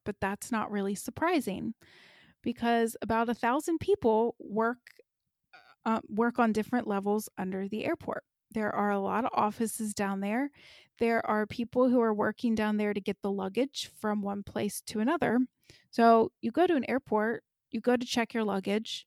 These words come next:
they put it on a conveyor belt. Where, where do you think it goes? It's not <laughs> like, it's gotta go somewhere.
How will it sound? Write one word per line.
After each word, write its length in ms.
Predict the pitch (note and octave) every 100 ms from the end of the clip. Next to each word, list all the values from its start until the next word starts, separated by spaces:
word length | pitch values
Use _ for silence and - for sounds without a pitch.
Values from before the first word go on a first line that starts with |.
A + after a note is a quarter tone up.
| _ -
they 80 |
put 220 | - - B3+
it 120 | B3
on 140 | A3+
a 60 | A3
conveyor 460 | A#3 G#3+ F#3+ G3+ G3+
belt. 320 | G3+ - - _ _ _ _ -
Where, 200 | A3 A3
where 240 | A3 A3+
do 80 | A3+
you 60 | A3+
think 200 | A#3 A3
it 140 | -
goes? 480 | D4 - - - -
It's 240 | G#3+ - A3
not 220 | G#3+ G3+ C4+
<laughs> 80 | A#3
like, 180 | C4 - - - -
it's 120 | -
gotta 220 | A3+ C4
go 140 | A#3+
somewhere. 680 | F#3+ B3+ D4+ A3+ G#3 B3+